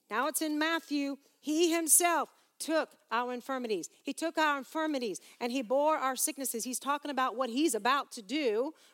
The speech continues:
right? But he's talking about what Isaiah prophesied.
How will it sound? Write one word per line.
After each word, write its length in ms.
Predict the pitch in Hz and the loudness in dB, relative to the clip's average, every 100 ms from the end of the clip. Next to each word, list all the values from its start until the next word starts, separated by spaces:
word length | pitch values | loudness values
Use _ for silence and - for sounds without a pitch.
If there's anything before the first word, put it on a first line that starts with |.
| _ | _
right? 380 | 214 233 269 302 - - | 0 2 0 -2 -8 -2
But 100 | 254 | -2
he's 120 | 226 | 0
talking 320 | 285 302 285 | 0 0 0
about 200 | 277 262 | 0 2
what 160 | 277 247 | 0 2
Isaiah 460 | 254 240 285 277 | 0 0 0 0
prophesied. 800 | - 269 294 240 - 208 202 240 | 0 -2 -2 -4 -4 -2 0 -2